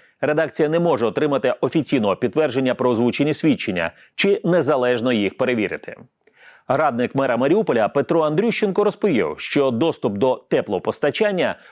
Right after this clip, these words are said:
у місті зараз мають близько двадцяти відсотків жителів.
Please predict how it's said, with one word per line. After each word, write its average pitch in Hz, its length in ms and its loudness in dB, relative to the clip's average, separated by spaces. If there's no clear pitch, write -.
у 151 100 2
місті 170 380 0
зараз 135 340 0
мають 147 360 -2
близько 156 380 2
двадцяти 143 560 0
відсотків 123 520 0
жителів. 90 400 -2